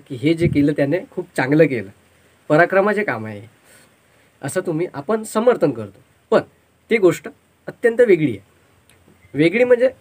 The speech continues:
वाईटच आहे, कारण तोच प्रभाव तुमचा मुलगा पण बघतो ना, मुलगा मुलगी पण तोच प्रकार बघतो. मग ॲक्टरच्या मुलाला actor बाप हा समर्थन करतो, तर आपण एक साधारण व्यक्ती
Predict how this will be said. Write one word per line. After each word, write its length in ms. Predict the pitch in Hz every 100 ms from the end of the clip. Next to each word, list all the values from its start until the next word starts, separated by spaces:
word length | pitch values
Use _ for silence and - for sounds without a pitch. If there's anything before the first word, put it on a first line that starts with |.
| -
वाईटच 380 | 208 180 139 -
आहे, 100 | _ _ _ _ _
कारण 280 | 175 160 190 - _ _ _ _
तोच 220 | 226 233
प्रभाव 340 | - 170 156 269 _
तुमचा 240 | 190 202 226
मुलगा 440 | 220 226 220 247
पण 200 | 247 269
बघतो 360 | 196 151 - 190
ना, 120 | 214 - _ _ -
मुलगा 340 | 127 131 160
मुलगी 320 | 143 123 131
पण 180 | 143 190 208
तोच 180 | 220 226
प्रकार 440 | - 151 143 160 202
बघतो. 500 | 180 214 _ 147 107 _ _ _ - - _ - - -
मग 260 | 196 185 - _ _
ॲक्टरच्या 760 | 139 143 _ 220 220 202 233 226
मुलाला 540 | 190 170 180 165 151 156 131
actor 420 | 120 _ 165 160
बाप 500 | 127 147 135 110 147 _ _ _ -
हा 60 | 143
समर्थन 480 | 165 170 180 180
करतो, 500 | 160 139 127 147 160 190 _ _
तर 200 | 185 117 - _ _ _ _ _ _ _ _ _ _ _ _ -
आपण 300 | 160 185 175
एक 100 | 170
साधारण 520 | - 117 135 160 165
व्यक्ती 460 | 151 143 _ 110